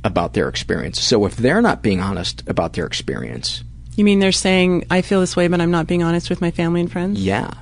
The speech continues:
Speaker 2: Oh,
Speaker 1: That they,
Speaker 2: absolutely.
Speaker 1: that they don't feel bonded to their baby, that they aren't happy to be a mother, that they're terrified, and they feel no connection to this thing sitting in the crib from them. So I just wonder how many,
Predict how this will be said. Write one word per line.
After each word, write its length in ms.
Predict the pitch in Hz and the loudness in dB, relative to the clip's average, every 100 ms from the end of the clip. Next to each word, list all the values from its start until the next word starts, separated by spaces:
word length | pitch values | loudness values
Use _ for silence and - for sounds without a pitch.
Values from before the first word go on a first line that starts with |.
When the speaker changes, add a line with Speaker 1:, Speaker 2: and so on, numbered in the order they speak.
| - | 0
Speaker 2:
Oh, 120 | 233 | 4
Speaker 1:
That 100 | 226 | 6
they, 60 | 123 | 6
Speaker 2:
absolutely. 260 | 180 311 - | 6 4 6
Speaker 1:
that 60 | |
they 120 | 127 | 4
don't 280 | 98 117 131 | 4 4 2
feel 200 | - 127 | 2 0
bonded 400 | 98 98 95 95 | 2 2 2 0
to 80 | 92 | 0
their 120 | 95 | -2
baby, 400 | 90 98 67 65 | 0 0 -2 -4
that 200 | 67 101 | -2 0
they 180 | - 117 127 | 2 0 4
aren't 200 | 139 160 | 2 4
happy 300 | 113 101 95 | 2 2 0
to 60 | |
be 160 | 90 104 | 2 2
a 60 | 95 | 2
mother, 320 | 92 95 95 | 0 0 0
that 200 | 104 98 | 0 2
they're 140 | 98 | 0
terrified, 840 | - - 135 143 127 123 127 139 135 - - - | 0 2 4 2 2 2 4 2 -2 -12 -16 -4
and 400 | 117 107 104 104 | 0 2 2 2
they 520 | 101 101 98 113 120 113 | 0 -4 2 4 4 2
feel 340 | - 131 113 | 0 2 4
no 220 | 110 110 | 6 4
connection 480 | 117 117 107 - 107 | 4 2 2 2 0
to 100 | 107 | 2
this 240 | 101 95 | 0 0
thing 460 | - 117 117 101 107 | 2 4 4 4 0
sitting 320 | - 113 104 | 2 2 4
in 100 | 98 | 2
the 80 | 98 | 0
crib 420 | - 123 104 85 - - - - - - | 2 4 4 0 -8 -10 -10 -12 -14 -14
from 140 | - 95 | -2 0
them. 160 | 98 95 - | 2 -2 -8
So 440 | - - 110 101 - - - - | 0 4 6 4 0 -12 -16 -6
I 200 | 101 110 | 0 2
just 240 | 143 127 - | 4 2 2
wonder 380 | 104 98 98 92 | 2 4 2 0
how 400 | - 120 127 151 | -4 2 4 4
many, 460 | 127 107 101 95 | 4 4 2 0